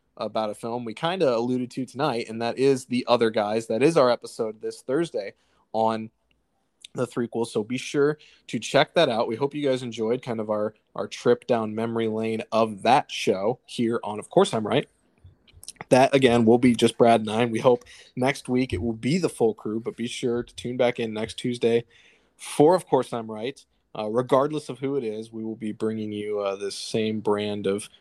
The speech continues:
what we hope to call entertainment. And unless you're Strongbow or Pappy Drew and you just prefer to listen just to, just to make fun of us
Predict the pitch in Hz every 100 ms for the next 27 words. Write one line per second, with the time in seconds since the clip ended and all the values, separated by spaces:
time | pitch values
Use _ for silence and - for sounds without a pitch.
0 | - 110 101 151 175 - - - 107 98
1 | 98 - 98 101 127 104 98 110 _ _
2 | - - 110 113 - 117 - 113 113 113
3 | 113 120 113 123 113 110 110 131 120 110
4 | 104 113 _ _ _ _ - 110 104 113
5 | - 110 110 107 110 117 113 101 107 -
6 | 117 110 113 120 - 117 - 113 113 117
7 | 120 147 139 87 82